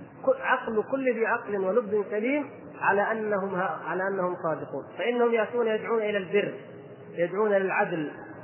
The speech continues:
يدعون إلى الأخلاق الحسنة، يدعون إلى إخلاص النيات والقلوب لله سبحانه وتعالى،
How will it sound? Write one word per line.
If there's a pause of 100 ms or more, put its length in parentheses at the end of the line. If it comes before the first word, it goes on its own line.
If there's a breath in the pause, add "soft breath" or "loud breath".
(140)
يدعون
إلى
الأخلاق
الحسنة، (500)
يدعون
إلى (220)
إخلاص
النيات
والقلوب
لله
سبحانه
وتعالى،